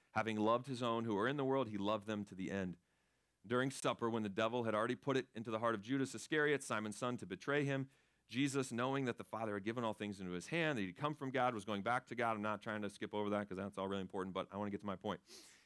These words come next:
He rose from supper, he laid aside his outer garments, and taking a towel, tied it around his waist. Then he poured water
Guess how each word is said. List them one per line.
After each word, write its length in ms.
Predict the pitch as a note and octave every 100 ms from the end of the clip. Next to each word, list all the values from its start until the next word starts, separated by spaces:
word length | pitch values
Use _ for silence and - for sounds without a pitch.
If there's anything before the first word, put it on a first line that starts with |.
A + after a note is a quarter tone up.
| -
He 80 |
rose 280 | C3 D3 E3+
from 120 | E3+
supper, 320 | D3 C3 G#2+ A#2
he 120 | B2
laid 300 | A#2+ D#3+ F3+
aside 360 | E3+ C#3+ C#3+
his 120 | B2+ B2
outer 220 | B2 A2
garments, 440 | G2 F2 F2+ F2+
and 100 | F#2
taking 280 | B2 C3+ C3
a 40 |
towel, 420 | A#2+ A2 G2+ F#2+ - _ _ _ _
tied 240 | - G#2 A2
it 80 | G#2+
around 260 | F#2+ F#2
his 120 | F#2
waist. 380 | F2 E2+ D#2+ - _ _ _ _ _ _ _ _ _ _ _ _ _ _ _ -
Then 100 | A#2+
he 60 | G#2+
poured 320 | - A#2 G2+
water 440 | F#2+ G#2+ G#2 F2